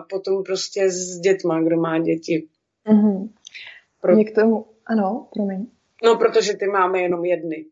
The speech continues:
Speaker 1: jsem jenom chtěla dodat, že prostě to jsou lidi, kterých se nezbavíme, že i když utečem od rodičů, tak furt jsou to naši rodiče, že jo?
Speaker 2: Mhm.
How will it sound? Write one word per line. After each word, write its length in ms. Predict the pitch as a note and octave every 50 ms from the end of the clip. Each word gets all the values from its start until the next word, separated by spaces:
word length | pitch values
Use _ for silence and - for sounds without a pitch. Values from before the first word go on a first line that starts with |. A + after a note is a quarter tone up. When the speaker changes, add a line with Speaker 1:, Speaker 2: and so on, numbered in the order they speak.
| _ _
Speaker 1:
jsem 240 | - - B2+ E3 E3
jenom 200 | E3 E3 F3 E3+
chtěla 220 | E3+ - F3 F3
dodat, 360 | D#3 E3+ E3+ E3 F3 F3 E3
že 120 | E3+ F3+ E3+ - - _ _ _ _ _ _ - -
prostě 300 | - F#3+ F3 E3 - F#3+
to 100 | F#3 G3
jsou 220 | F#3+ F#3+ - G3+ G3
lidi, 260 | G3 F#3+ F#3+ F#3 F#3+
kterých 300 | F#3+ - G3+ F#3 F#3+ F3+
se 120 | - A3
nezbavíme, 640 | G#3 G3 F3+ E3 E3 F#3+ F3+ F3+ F#3+ F3+ F3 F3 E3+
že 120 | E3+ E3+ F#3
i 100 | - F#3+
když 300 | F#3 F#3 G3+ F#3+ - - - - - - _ -
utečem 520 | G#3+ G3 G#3+ A3 G#3 - G#3 G#3+ G3+ F#3
od 140 | G3 F#3+ F3
rodičů, 520 | F#3+ F#3+ F#3+ F3+ F#3 F#3 F3 - G#3+ G3 F3+
tak 140 | G3 F#3 F#3 -
furt 160 | G#3+ G#3+ G#3
jsou 180 | - A3+ F#3+
to 120 | F3 - G3
naši 320 | F#3 F#3 F3+ F3+ - G3
rodiče, 520 | F#3 F#3 E3+ E3 F3+ F3 - - - F3 E3
že 120 | D#3+ D#3+
jo? 140 | D#3+ D#3 - - _ _ _ _ _ _ - -
Speaker 2:
Mhm. 420 | G#3+ G3+ G3 G3 F#3+ F#3 G#3 G#3+